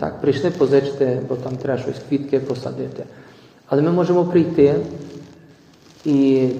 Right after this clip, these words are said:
цю позичку по-другому зорганізувати, спитати, як ваше здоров'я, що вам потрібно, а то так гарно поприбирали, а тут,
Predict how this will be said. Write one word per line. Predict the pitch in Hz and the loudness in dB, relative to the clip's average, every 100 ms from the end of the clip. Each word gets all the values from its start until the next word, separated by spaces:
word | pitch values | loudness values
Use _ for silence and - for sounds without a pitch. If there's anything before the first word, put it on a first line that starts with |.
| - | -2
цю | 151 | -2
позичку | 143 147 139 151 - - | 4 4 6 2 -2 -6
по-другому | 147 151 147 196 151 127 123 120 - - - - - 143 | 0 0 6 6 6 -2 -2 -6 -10 -16 -18 -20 -16 -4
зорганізувати, | 127 123 123 120 123 120 117 117 | -2 0 -2 -2 -2 -2 -6 -10
спитати, | - 131 131 123 | -10 -6 -4 -2
як | 127 123 | -4 -6
ваше | 123 135 | -6 -6
здоров'я, | 123 147 170 156 127 | -2 2 2 2 -4
що | 120 | -8
вам | 127 123 | -8 -8
потрібно, | 123 127 156 156 151 139 139 - - - - | -10 -4 2 2 2 -2 -4 -10 -16 -16 -14
а | |
то | 139 135 | -10 -4
так | 123 | -2
гарно | 123 120 123 | 0 -2 -2
поприбирали, | 120 131 139 131 139 160 151 | -4 -4 -4 0 2 2 0
а | 135 | -4
тут, | - | -6